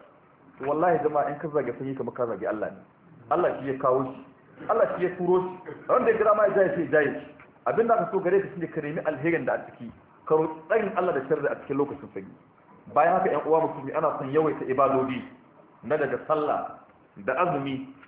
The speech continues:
da sadaka, duk a cikin lokacin sanyi. Saboda faɗar Allah maɗaukakin sarki da ya ce, "Ya ayyuhal ladina amanu ruk'u." Ya ku masu imani, ku yi ruku'i.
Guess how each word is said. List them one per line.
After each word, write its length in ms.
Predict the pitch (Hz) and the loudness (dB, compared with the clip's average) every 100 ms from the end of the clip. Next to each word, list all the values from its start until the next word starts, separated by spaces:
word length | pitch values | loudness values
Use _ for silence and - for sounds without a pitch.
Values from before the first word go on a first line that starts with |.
| _ - | _ -16
da 160 | 196 - | -4 -2
sadaka, 500 | 185 202 196 156 - | 2 2 2 0 0
duk 100 | 208 | 2
a 60 | 156 - | 0 -2
cikin 140 | 156 | -6
lokacin 320 | 143 147 - 110 | -4 -4 -8 -8
sanyi. 240 | 120 110 92 - _ - - - | -8 -8 -14 -20 _ -20 -16 0
Saboda 280 | 175 160 139 - | 2 2 -2 -2
faɗar 200 | 139 151 | 2 4
Allah 160 | 156 139 | 4 2
maɗaukakin 480 | 147 131 127 143 135 | 2 0 -4 -6 -2
sarki 260 | 151 139 139 | -2 -2 -4
da 80 | |
ya 140 | 135 135 | -2 -2
ce, 60 | |
"Ya 140 | 135 147 | 2 2
ayyuhal 340 | 135 135 131 | 2 0 -2
ladina 260 | 127 131 131 | -2 -4 -2
amanu 360 | 127 127 120 139 | 2 2 2 -2
ruk'u." 320 | 135 120 101 - - _ _ - - | 0 -2 -4 -10 -20 _ _ -20 -6
Ya 180 | 120 151 | 0 2
ku 60 | 165 | 2
masu 280 | 160 - 139 | -2 -2 -4
imani, 300 | 147 147 127 | -2 0 -2
ku 80 | 131 | -2
yi 60 | 147 | -2
ruku'i. 440 | 135 131 135 - | -2 -4 -8 -12